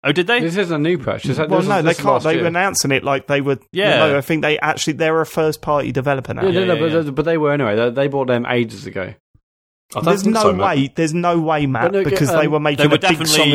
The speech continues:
Speaker 3: and dance about
Speaker 2: Go-,
Speaker 3: announcing
Speaker 2: go-,
Speaker 3: it.
Speaker 1: Yeah,
Speaker 2: Google
Speaker 1: they
Speaker 2: it now, 'cause I can't. I gar-, they, they, they bought <laughs> Undead Labs ages ago.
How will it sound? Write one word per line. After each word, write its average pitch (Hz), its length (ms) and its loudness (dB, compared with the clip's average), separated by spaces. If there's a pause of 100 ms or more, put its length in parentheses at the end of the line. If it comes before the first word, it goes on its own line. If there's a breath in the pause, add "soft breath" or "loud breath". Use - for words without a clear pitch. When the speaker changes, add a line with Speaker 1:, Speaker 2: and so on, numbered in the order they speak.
Speaker 3:
and 131 60 2
dance 147 300 0
about 127 200 0
Speaker 2:
Go-, 123 40 2
Speaker 3:
announcing 139 420 2
Speaker 2:
go-, 175 60 0
Speaker 3:
it. 160 80 2
Speaker 1:
Yeah, 107 180 2
Speaker 2:
Google - 200 2
Speaker 1:
they 190 80 2
Speaker 2:
it - 20 0
now, 143 160 0
'cause 113 140 -4
I 123 100 2
can't. 113 240 0
I 123 60 2
gar-, 151 360 -2
they, 139 160 -2
they, 151 240 -2
they 160 220 0
bought 151 240 0
<laughs> - 80 0
Undead 131 260 2
Labs 120 320 -2
ages 113 360 0
ago. 92 260 -8